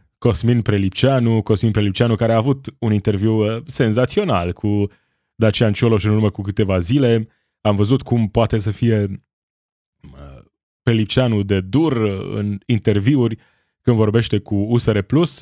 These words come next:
și cât de domol, așa, ca o pisicuță e când se întâlnește cu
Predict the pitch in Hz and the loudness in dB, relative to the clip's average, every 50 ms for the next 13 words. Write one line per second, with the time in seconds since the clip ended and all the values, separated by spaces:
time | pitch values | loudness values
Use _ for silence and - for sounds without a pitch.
0 | 110 113 - - 127 135 - - 220 180 185 185 170 151 175 170 165 165 156 143 | -6 -6 -4 -4 -6 -6 -4 -6 -4 -2 -2 -2 -2 -2 -2 -2 -2 -2 -2 -2
1 | 143 143 143 147 139 131 - 147 139 131 - 170 170 - - 175 - 196 170 - | 0 0 0 -2 -2 -4 -4 -4 -6 -4 -4 -6 -4 -4 -6 -6 -6 -8 -6 -4
2 | - 120 - - 127 120 117 - - 120 110 101 117 110 101 107 104 107 104 - | -2 -2 0 0 0 0 0 0 0 -2 0 0 0 0 0 0 0 0 0 -2
3 | - 101 95 - - 104 98 | -2 -4 -4 -2 -2 -2 -2